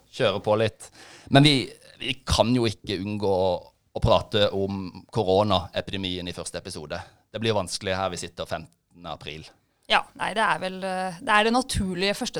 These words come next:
Speaker 2: tema, vil jeg si.
Speaker 1: Og ja, verden for øvrig og Norge er jo preget. Vi står i en svær dugnad for å bistå med det vi kan, alle som er, når tannleger over hele landet bidrar med akutt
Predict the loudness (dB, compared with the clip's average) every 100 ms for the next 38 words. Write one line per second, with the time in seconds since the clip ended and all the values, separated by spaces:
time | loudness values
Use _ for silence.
0 | -6 -6 -6 -8 -20 -12 -12 -10 -14 _
1 | _ _ _ 0 2 4 2 0 -2 -4
2 | 0 0 0 -4 0 0 0 0 0 0
3 | -2 -2 -2 -2 -4 -12 _ -2 -2 -2
4 | -6 -10 -16 _ -14 -6 -4 -4 -6 -6
5 | -2 0 0 0 0 0 0 -8 _ -8
6 | -4 -2 0 0 0 -4 -4 -2 0 0
7 | -2 -4 -2 -2 -4 -8 _ _ -8 -2
8 | 0 -2 -2 -4 -4 -6 -4 -4 -4 -4
9 | -2 -2 -4 -8 -6 -6 -6 -6 -4 -4
10 | -6 -6 -6 -6 -10 -10 -10 -8 -8 -10
11 | -12